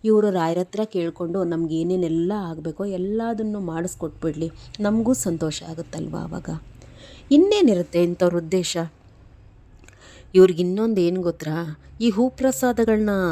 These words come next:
ಕೇಳೋಂತಹದ್ದನ್ನ ಅಪ್ಲೋಡ್ ಮಾಡ್ತಾರಲ್ಲ, ಇಂಥವ್ರ ಉದ್ದೇಶ ಏನು? ಜನ ಇವ್ರಿಗೆ ದುಂಬಾಲ್ ಬೀಳ್ಬೇಕು. ಈಗ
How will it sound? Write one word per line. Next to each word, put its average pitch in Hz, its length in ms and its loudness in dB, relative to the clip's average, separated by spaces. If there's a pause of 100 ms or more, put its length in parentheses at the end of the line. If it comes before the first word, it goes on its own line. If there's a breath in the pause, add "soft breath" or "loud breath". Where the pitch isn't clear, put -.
(340)
ಕೇಳೋಂತಹದ್ದನ್ನ 196 920 0
ಅಪ್ಲೋಡ್ 175 380 -2
ಮಾಡ್ತಾರಲ್ಲ, 160 480 -6
ಇಂಥವ್ರ 254 720 2
ಉದ್ದೇಶ 196 420 2 (120)
ಏನು? 160 560 -4 (460 loud breath)
ಜನ 190 220 4
ಇವ್ರಿಗೆ 214 480 2
ದುಂಬಾಲ್ 190 360 0
ಬೀಳ್ಬೇಕು. 175 500 -2 (340 loud breath)
ಈಗ 175 140 0